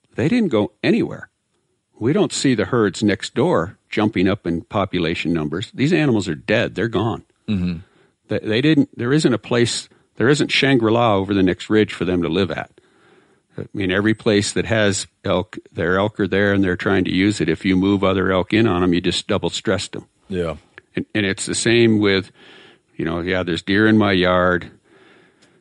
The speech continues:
Speaker 1: You know, if, if you go and you followed those deer, it's like, "Well, they probably don't live as long as a deer in the wild 'cause they get hit by cars. Uh, they're more stressed. They're more susceptible to disease.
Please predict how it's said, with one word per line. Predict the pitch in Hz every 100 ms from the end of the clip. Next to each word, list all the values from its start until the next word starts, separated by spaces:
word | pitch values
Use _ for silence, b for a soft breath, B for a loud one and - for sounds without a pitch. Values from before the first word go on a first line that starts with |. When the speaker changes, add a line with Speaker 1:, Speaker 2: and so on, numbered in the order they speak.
| b _ -
Speaker 1:
You | 98
know, | 87
if, | 87 -
if | 104 - -
you | 107
go | 101 127 135
and | 120
you |
followed | 110 107 110 113
those | 104 95 95
deer, | 104 95
it's | 92 101
like, | 90 -
"Well, | 113 127
they | 101
probably | 110 113 120
don't | 113 -
live | 110 104
as | 104
long | 98 98
as | 95
a | 85
deer | 98 101
in | 98
the |
wild | 90 92 92 95
'cause | 90 90
they | 87
get | 82
hit | 87 98
by | 107 98
cars. | - 80 80 80 - - _ _ -
Uh, | 101 95
they're | 98
more | 98 104
stressed. | 113 - 104 104 - -
They're | 95
more | 95 98
susceptible | - - 110 92 98 101
to | 98 104
disease. | 101 95 85 90 87 85